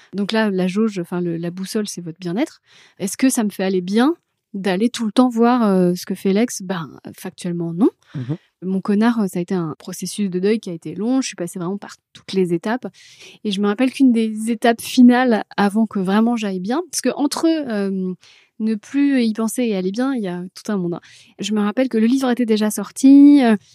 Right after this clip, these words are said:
Speaker 1: j'avais eu des échanges avec lui suite à la sortie du livre, et cetera.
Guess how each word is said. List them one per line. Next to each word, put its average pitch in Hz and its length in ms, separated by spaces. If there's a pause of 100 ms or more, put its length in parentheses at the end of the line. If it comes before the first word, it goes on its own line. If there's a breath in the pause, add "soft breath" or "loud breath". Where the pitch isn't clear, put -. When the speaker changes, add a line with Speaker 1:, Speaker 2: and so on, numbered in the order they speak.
(120 soft breath)
Speaker 1:
j'avais 220 320
eu 233 80
des 214 180
échanges 214 240
avec 208 280
lui 233 100
suite - 260
à 190 80
la 190 80
sortie 190 300
du 185 100
livre, 247 320
et 214 60
cetera. 247 760